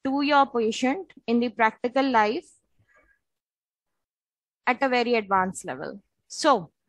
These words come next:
let's begin. What is gene therapy? The concept of gene therapy involved transfer of genetic material into the cell or the tissue or the whole organ with the goal of curing a disease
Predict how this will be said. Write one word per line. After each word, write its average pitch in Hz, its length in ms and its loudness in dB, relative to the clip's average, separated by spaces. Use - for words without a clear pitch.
let's 240 280 0
begin. 165 420 -6
What 254 200 4
is 285 240 0
gene 247 240 4
therapy? 190 500 -6
The 247 160 -2
concept 277 680 4
of 359 140 -4
gene 269 300 2
therapy 247 480 -2
involved 220 500 0
transfer 233 480 2
of 262 100 -2
genetic 220 460 0
material 220 640 0
into 294 600 0
the 254 200 -2
cell 233 440 0
or 226 160 2
the 226 240 -6
tissue 233 520 0
or 214 80 -4
the 214 160 -6
whole 240 380 2
organ 214 440 0
with 220 140 -10
the 233 80 0
goal 226 380 4
of 277 320 0
curing 220 400 0
a 262 80 2
disease 269 540 -6